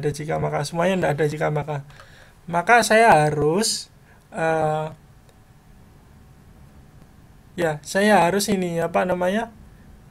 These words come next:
diubah ke dalam ini, apa namanya, definisi yang,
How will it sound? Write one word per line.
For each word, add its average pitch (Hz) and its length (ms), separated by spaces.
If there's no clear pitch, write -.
diubah 208 560
ke 220 160
dalam 185 400
ini, 175 320
apa 180 160
namanya, 196 560
definisi 196 640
yang, 226 320